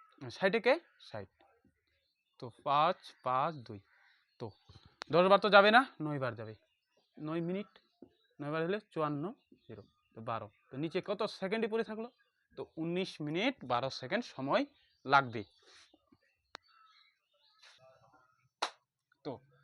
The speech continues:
আজকে চার নম্বর পর্যন্ত করলাম। এরপরে পাঁচ থেকে যতগুলো অঙ্ক আছে ওগুলো করে দেব। দেখো, এগুলো অঙ্ক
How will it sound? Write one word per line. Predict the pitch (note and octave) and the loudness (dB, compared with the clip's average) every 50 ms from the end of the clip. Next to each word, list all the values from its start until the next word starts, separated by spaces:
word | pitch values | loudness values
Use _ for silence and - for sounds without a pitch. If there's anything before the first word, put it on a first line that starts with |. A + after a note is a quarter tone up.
| _ _ _ _ _ - - _ - - | _ _ _ _ _ -20 -20 _ -8 -4
আজকে | B2 D3 - - - A3+ B3+ D#4 - _ _ _ _ - - _ _ _ _ - _ - | -4 -4 -2 2 4 4 4 4 2 _ _ _ _ -20 -20 _ _ _ _ -20 _ 0
চার | - D3+ E3 | 2 2 2
নম্বর | F3+ F3+ F#3+ F3 | 2 0 -2 -2
পর্যন্ত | E3 F3 E3+ E3+ F3+ E3+ F3 | -2 -2 -4 -2 -4 -4 -4
করলাম। | D#3+ F3 F3 F3+ F#3+ G#3 B3 E4 - | -2 -2 0 2 2 0 0 -2 -4
এরপরে | - D#3 D#3 - E3+ E3 E3 | -2 -2 -2 0 -2 -2 -2
পাঁচ | D#3+ - C#3+ D3+ - - | 0 2 2 2 2 0
থেকে | - E3+ D#3 F3 F#3 E3+ - - - - - - - C3 | -8 -4 -2 -2 -4 -4 -6 -16 -20 -20 -20 -16 -16 -10
যতগুলো | B2 D3+ C#3+ E3+ D#3+ D#3+ E3+ E3 | -8 -6 -4 -2 -2 0 2 2
অঙ্ক | D#3+ E3 D#3+ E3+ | 2 2 2 0
আছে | E3 D#3 D3 - F#3+ A#3 D4 _ _ _ _ - | -2 -4 -4 -4 -12 -12 -12 _ _ _ _ -10
ওগুলো | C3+ C#3 D3 D3+ D3 | -6 -4 -2 -2 0
করে | D3+ D#3 E3+ F3+ | 0 0 0 0
দেব। | E3+ F#3 F#3 G#3+ D#4 D4 - - _ _ _ _ _ _ - | -2 -4 -4 -6 -8 -10 -18 -20 _ _ _ _ _ _ -10
দেখো, | G#2+ A2 F#2+ - F2 - _ _ _ _ _ _ _ _ _ _ _ _ - | -10 -10 -10 -12 -18 -20 _ _ _ _ _ _ _ _ _ _ _ _ -6
এগুলো | D3 E3+ F3 A3 F#3 | -4 -2 0 2 2
অঙ্ক | A3 A3+ A3+ G#3 A3 A3+ | 2 0 0 0 0 0